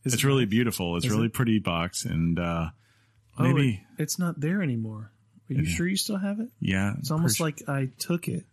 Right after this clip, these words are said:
Speaker 2: But the T V's on with it right now, John. You can see
Speaker 1: Don't
Speaker 2: Assassin's
Speaker 1: look at the
Speaker 2: Creed in the
Speaker 1: T V.
Speaker 2: back. Yeah, I like it. It's pretty.
Speaker 1: How did you get so rich?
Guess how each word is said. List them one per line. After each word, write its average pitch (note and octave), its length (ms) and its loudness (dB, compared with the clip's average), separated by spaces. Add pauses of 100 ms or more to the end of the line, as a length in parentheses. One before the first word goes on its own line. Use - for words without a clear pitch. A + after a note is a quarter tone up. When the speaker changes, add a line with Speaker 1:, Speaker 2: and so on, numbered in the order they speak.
(240)
Speaker 2:
But G2 160 -2
the F#2+ 100 -2 (120)
T A2+ 160 0
V's G2+ 240 -2
on D#2+ 160 0
with D#2+ 160 -4
it - 120 -8
right E2+ 140 -6
now, F2+ 160 -4
John. E2 260 -6
You F2+ 60 -6
can F#2 140 -6
see F#2+ 140 -6
Speaker 1:
Don't D#3 160 0
Speaker 2:
Assassin's E3+ 100 2
Speaker 1:
look F3 140 0
at F3 60 -4
the F#3+ 100 -2
Speaker 2:
Creed F3 120 -2
in C3 60 0
the A#2 80 -2
Speaker 1:
T A2+ 80 -6
V. G#2 60 -8
Speaker 2:
back. - 80 -16 (1600)
Yeah, C3+ 300 4
I A#2 140 2
like A2 220 0
it. G2 120 -8 (320)
It's A2 120 0
pretty. A2 340 0 (460)
Speaker 1:
How F#3+ 200 -2
did B3+ 180 0
you G#3 80 0
get C#3 120 -2
so - 180 -2
rich? A2 460 -6